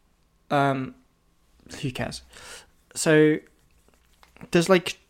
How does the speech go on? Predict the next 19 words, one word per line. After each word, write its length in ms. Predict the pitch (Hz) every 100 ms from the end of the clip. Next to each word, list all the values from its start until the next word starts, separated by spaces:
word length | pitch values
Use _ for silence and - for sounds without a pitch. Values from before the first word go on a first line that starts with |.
| _ _ _ _ _
there's, 140 | 160 160
like, 100 | 165
this, 300 | 156 - 170
like, 180 | 156
waiting 400 | 165 185 156 147
area, 480 | - 135 127 123 123 127 _ _ - _ _ - - _ -
and 180 | 147
then 460 | 147 143 147 147 - _ _ _ _
there's 220 | 147 127
maybe, 220 | 160 147
like, 280 | 151 143 139
three, 1080 | - - - - 175 175 170 170 165 170 170 _ _ _ _ _ _ _
I 60 | -
think 180 | 147 156
three 540 | - 208 202 190 180
doors 720 | 175 165 165 143 131 139 143 -
on 280 | 156 147 151
either 280 | 147 139 135
side 640 | 131 - 147 131 131 131